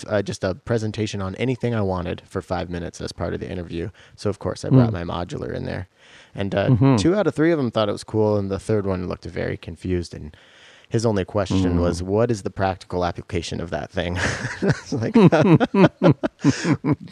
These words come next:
Speaker 2: Oh, boy.
Speaker 1: But as somebody who
Speaker 2: Yeah.
Speaker 1: is, like, I'm, I'm just kind of, I've enjoyed teaching and fascinated with teaching. Um,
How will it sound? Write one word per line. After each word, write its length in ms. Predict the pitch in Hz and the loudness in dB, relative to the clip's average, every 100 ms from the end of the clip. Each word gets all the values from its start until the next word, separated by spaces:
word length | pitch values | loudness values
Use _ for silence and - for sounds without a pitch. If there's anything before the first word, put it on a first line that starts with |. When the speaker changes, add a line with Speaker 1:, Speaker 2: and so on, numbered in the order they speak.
| - - - - | -18 -18 -14 -2
Speaker 2:
Oh, 180 | 92 120 | 4 4
boy. 320 | 104 76 107 127 | 4 0 -2 4
Speaker 1:
But 200 | 147 156 | 6 6
as 140 | 165 | 6
somebody 340 | 180 185 165 | 4 4 4
who 80 | 151 | 6
Speaker 2:
Yeah. 180 | 139 143 | 6 6
Speaker 1:
is, 400 | 95 - 135 113 | 2 0 0 2
like, 140 | 120 110 | 0 2
I'm, 180 | 123 123 | 0 2
I'm 140 | 123 | 0
just 120 | 120 - | 0 0
kind 160 | 120 | 2
of, 240 | 101 95 - | 2 0 -4
I've 200 | 101 101 | -2 0
enjoyed 400 | 104 98 107 107 | 0 2 4 2
teaching 380 | - 101 95 95 | -2 -8 -8 -8
and 120 | 92 | -8
fascinated 580 | - 104 101 - - 90 | -4 -4 -4 -6 -6 -6
with 100 | 92 | -8
teaching. 420 | - - 92 95 - | -10 -10 -8 -10 -6
Um, 260 | 90 85 | -6 -4